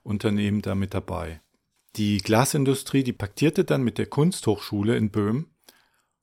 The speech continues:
und, äh, etablierte dann auch Pressglas als Studienangebot. Ähm, da gab's einen Rudolf Schrötter, der war da eine große Nummer.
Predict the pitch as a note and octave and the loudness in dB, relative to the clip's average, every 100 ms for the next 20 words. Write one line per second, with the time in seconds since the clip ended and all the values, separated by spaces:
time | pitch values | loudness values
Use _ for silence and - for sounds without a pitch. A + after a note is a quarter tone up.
0 | _ _ - A2+ A2+ A2 A2+ - - - | _ _ 6 8 8 6 2 -4 -8 0
1 | G#2 G#2 G#2+ G#2+ A2 - A2+ C#3 C#3 A#2 | 2 2 0 -2 -2 4 6 6 2 2
2 | A2+ - A2 - - B2 - A#2+ A2 A2+ | 2 2 -2 -2 0 0 2 0 0 -2
3 | G2 - D3 D3+ A#2+ G2 F#2+ F#2 F#2+ E2 | -6 -4 -2 2 2 2 -2 -2 -4 -6
4 | E2+ - _ _ - G2 F#2+ F2+ - G2 | -10 -18 _ _ -4 0 0 -2 -6 -4
5 | G2+ G2+ - G2 F#2 G2+ G2 F#2+ - A2 | -4 -4 -4 -4 -2 -2 -2 -4 -2 -2
6 | - A#2 G#2 - G2+ F#2 G2 F#2+ G2+ G2 | 2 2 2 -2 -6 -2 -2 -2 -2 -4
7 | G#2 G2 F#2+ G#2 G2+ G#2 F#2+ A2+ B2+ | -4 -4 -4 -2 -2 0 0 0 0